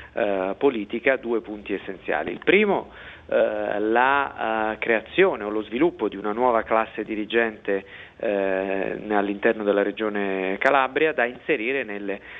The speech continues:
nelle istituzioni, eh, nelle istituzioni che in qualche modo consentono alla regione di, eh, di svilupparsi e di, di crescere in termini economici, sociali e, e quant'altro.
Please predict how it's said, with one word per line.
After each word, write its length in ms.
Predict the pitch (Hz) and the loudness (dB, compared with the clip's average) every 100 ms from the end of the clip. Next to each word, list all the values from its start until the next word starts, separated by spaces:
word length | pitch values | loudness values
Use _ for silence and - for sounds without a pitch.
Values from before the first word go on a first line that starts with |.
| - | -16
nelle 320 | 117 110 107 107 | -6 -2 2 2
istituzioni, 1160 | 104 - 113 113 - - 110 113 113 113 107 101 | 0 -6 -10 -10 -8 -4 -2 -2 -4 -6 -4 -4
eh, 580 | - 101 - - - - | -2 0 0 -2 -4 -2
nelle 200 | 104 107 | 0 0
istituzioni 600 | - 104 117 - 120 117 | -2 -6 -2 2 4 2
che 80 | |
in 60 | 98 | 2
qualche 280 | 92 107 113 | 2 2 2
modo 400 | 117 147 120 104 - - - | 2 4 2 0 -8 -16 -8
consentono 760 | - 123 117 151 143 127 123 110 | -2 -2 2 2 2 0 -2 0
alla 160 | 113 | 2
regione 580 | 120 123 117 113 113 113 | 2 0 -2 -2 -2 -4
di, 340 | 104 107 110 - | -4 -4 -4 -2
eh, 240 | 101 98 | 0 0
di 140 | 101 101 | -2 -4
svilupparsi 1080 | 101 104 104 113 107 107 - - 110 107 101 | -2 -2 0 2 4 2 -4 -8 -4 0 0
e 80 | 98 | -2
di, 240 | 104 101 | -4 -4
di 120 | 98 | -6
crescere 500 | 101 143 147 - 104 | 0 4 4 2 -2
in 100 | 95 | -2
termini 400 | 98 107 98 92 | 0 0 0 -8
economici, 680 | 92 - 117 165 135 104 101 | -4 0 2 2 0 -6 -8
sociali 560 | - 101 - 107 101 98 - - - - | -6 -4 0 2 0 -6 -12 -18 -18 -12
e, 180 | - - | -10 -6
e 120 | 117 | -4
quant'altro. 680 | - 92 - - - - | -2 -4 -2 -2 -4 -10